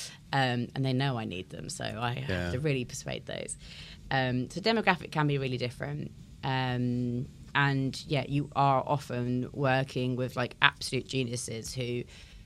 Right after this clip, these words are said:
Speaker 1: really, I don't understand their language and they don't care about what I'm trying to do,
Speaker 2: Mm-hmm.
Speaker 1: um, because they,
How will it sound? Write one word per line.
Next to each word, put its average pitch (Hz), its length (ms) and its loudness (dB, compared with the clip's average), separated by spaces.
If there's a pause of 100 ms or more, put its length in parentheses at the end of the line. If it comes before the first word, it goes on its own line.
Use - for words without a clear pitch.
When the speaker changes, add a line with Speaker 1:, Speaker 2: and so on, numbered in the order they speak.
(120)
Speaker 1:
really, 151 500 6
I 139 140 6
don't 135 160 2
understand 123 580 2
their 127 140 0
language 131 480 -2
and 127 80 2
they 127 80 2
don't 131 340 0
care 131 220 2
about 131 300 2
what 139 100 -2
I'm 135 180 0
trying 139 200 -2
to 127 80 -2
do, 139 320 -4 (120)
Speaker 2:
Mm-hmm. 98 260 8 (260)
Speaker 1:
um, 135 420 2
because 139 280 -2
they, 131 140 2